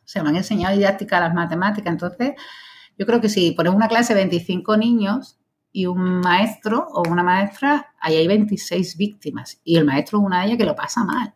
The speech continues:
Porque yo ya lo, me han cambiado la perspectiva, ¿no? De, la primera era un poco elitista de, "Ay, por favor". Y ahora digo, "Ostras, es que debe ser horrible enfrentarte todos los días a explicar una materia que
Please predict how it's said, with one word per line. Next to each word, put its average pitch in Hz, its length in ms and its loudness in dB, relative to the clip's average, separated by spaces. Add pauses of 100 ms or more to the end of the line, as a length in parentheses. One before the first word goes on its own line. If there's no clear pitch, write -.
(120)
Porque 165 220 -6
yo 156 80 0
ya 180 160 2
lo, 208 160 2
me 185 120 -2
han - 100 -8
cambiado 196 340 0
la 196 80 -4
perspectiva, 208 580 -4
¿no? 240 160 2
De, 175 420 -2
la 170 140 -8
primera 175 500 -2
era 180 120 -6
un 170 80 -10
poco - 180 -4
elitista 180 500 2
de, 170 200 0 (500)
"Ay, 202 200 4 (340)
por - 100 -12
favor". 175 420 2 (380)
Y 180 80 0
ahora 180 220 4
digo, - 220 -4
"Ostras, - 380 -10
es - 140 -6
que 220 320 -2 (640)
debe 151 200 -2
ser 240 200 0
horrible 220 540 -2 (580)
enfrentarte 170 680 -2
todos 202 360 2
los 220 140 2
días 220 220 2
a 226 40 2
explicar 185 360 -4
una 202 160 2
materia 190 420 -2
que 170 180 -2